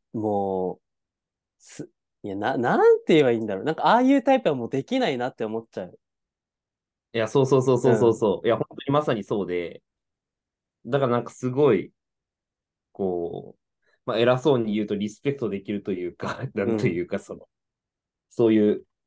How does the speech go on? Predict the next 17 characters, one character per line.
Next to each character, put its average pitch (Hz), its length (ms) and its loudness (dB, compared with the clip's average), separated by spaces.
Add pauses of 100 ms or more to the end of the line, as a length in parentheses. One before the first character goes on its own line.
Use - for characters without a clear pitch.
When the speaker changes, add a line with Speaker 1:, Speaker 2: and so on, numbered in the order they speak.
(320)
Speaker 2:
感 101 160 -2
じ 107 40 2
で 107 60 0
す。 - 20 -4
Speaker 1:
い 95 60 2
や、 92 100 -2 (440)
そ 123 240 0
う - 20 4
だ 95 80 0
よ 90 100 -2
ね、 90 120 -8
マ 95 180 -4
ジ - 160 -16
で。 - 200 -10 (580)
な 104 200 -2
ん 101 80 -8
か、 - 300 -6